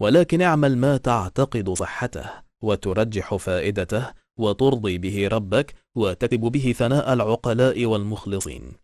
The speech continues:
فإن غضب عليك بعد ذلك في حياتك من غضب،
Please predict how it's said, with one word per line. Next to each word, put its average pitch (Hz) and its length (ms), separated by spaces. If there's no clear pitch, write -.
فإن 151 260
غضب 160 380
عليك 113 420
بعد 98 280
ذلك 120 420
في 98 160
حياتك 123 560
من 127 300
غضب، 104 500